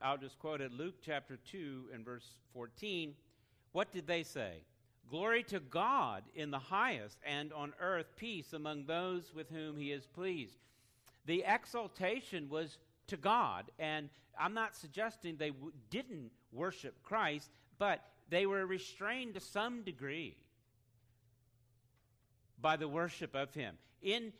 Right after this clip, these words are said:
his incarnation, when this firstborn first came, he came as lowly, not esteemed, afflicted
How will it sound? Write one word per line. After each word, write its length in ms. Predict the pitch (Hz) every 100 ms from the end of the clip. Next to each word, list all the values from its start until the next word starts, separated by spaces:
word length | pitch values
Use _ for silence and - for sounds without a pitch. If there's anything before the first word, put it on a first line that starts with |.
| -
his 400 | 143 190 190 -
incarnation, 1000 | - 226 220 190 180 175 214 226 156 156 - -
when 140 | 170
this 220 | 170 165 -
firstborn 600 | 240 - - 196 180 170
first 320 | 220 269 - -
came, 320 | 165 151 160 - -
he 140 | 202 208
came 440 | - 214 196 185 - - _ _
as 260 | 180 180 - - - _ 151
lowly, 560 | 165 190 170 147 73 - _ _ _ _ _ _ _ _ _ _ _ -
not 260 | 147 190 214
esteemed, 520 | - - 156 120 80 - - - _ _ _ _ _ _ -
afflicted 720 | 175 - 214 247 - 151 90